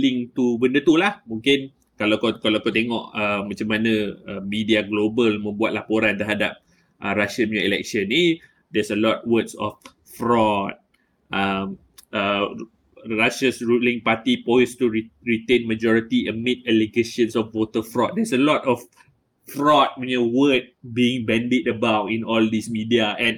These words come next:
and all of these media actually exist on Facebook. So aku, I don't know, I, I'm, I'm, I'm not, uh,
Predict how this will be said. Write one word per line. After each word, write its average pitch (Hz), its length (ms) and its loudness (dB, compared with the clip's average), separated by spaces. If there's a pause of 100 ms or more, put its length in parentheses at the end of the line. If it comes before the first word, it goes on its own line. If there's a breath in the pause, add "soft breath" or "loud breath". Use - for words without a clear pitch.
and 113 240 -4
all 147 240 2
of 135 80 0
these 131 160 -2
media 127 320 2
actually 117 240 0
exist 117 400 2
on 113 160 -4
Facebook. 156 480 2 (320 soft breath)
So 143 480 0
aku, 135 720 2
I 208 120 2
don't 254 120 -2
know, 113 280 -6 (160)
I, 113 160 0
I'm, 117 320 -4
I'm, 123 120 0 (520)
I'm 127 160 0
not, 139 240 2
uh, 110 240 2